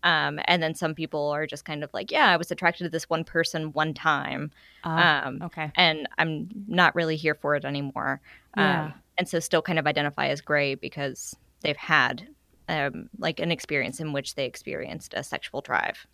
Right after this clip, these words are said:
Speaker 1: So
Speaker 2: Got it. Got it. That, that is, yeah, that is much better than the definition that I pulled off of the interweb. So I'm glad that <laughs> we have you here.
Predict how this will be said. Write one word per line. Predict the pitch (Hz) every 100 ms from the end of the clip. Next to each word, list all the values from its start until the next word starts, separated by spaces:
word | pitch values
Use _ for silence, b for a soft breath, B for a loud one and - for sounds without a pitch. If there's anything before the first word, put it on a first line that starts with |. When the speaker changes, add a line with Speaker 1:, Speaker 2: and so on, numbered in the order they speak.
| _
Speaker 1:
So | - 143
Speaker 2:
Got | 220 247
it. | 180 139 -
Got | - 202
it. | 185 175
That, | 233 - 165 160
that | 175
is, | 220 208 -
yeah, | 165
that | 147 180
is | 226
much | 180 170 - -
better | 175 170
than | 156
the | 151
definition | 147 147 151 143 147
that | 143
I | 135
pulled | - 147
off | 151 151 -
of | 165 156 -
the | 151
interweb. | 160 214 233 - 285
So | 277
I'm | - 269
glad | - 156
that | 143
<laughs> | - 330 175 -
we | 392 233 262
have | 214 185
you | 180
here. | 190 185